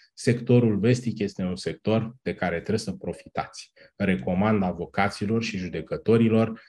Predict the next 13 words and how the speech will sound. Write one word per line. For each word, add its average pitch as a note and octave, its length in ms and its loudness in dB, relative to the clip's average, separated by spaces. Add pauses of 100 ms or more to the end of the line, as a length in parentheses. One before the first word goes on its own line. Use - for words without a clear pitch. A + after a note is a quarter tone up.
(100)
să - 160 -6
aibă F#2+ 300 0
biroul F2+ 720 0
în E2+ 120 -8
sectorul E2 520 -6
vestic F2+ 440 -6
al E2 140 -4
clădirii D#2+ 400 -6
în D#2+ 80 -8
care D#2 240 -6
activează E2+ 600 -2
anul F2 300 -4
viitor, A#2+ 720 2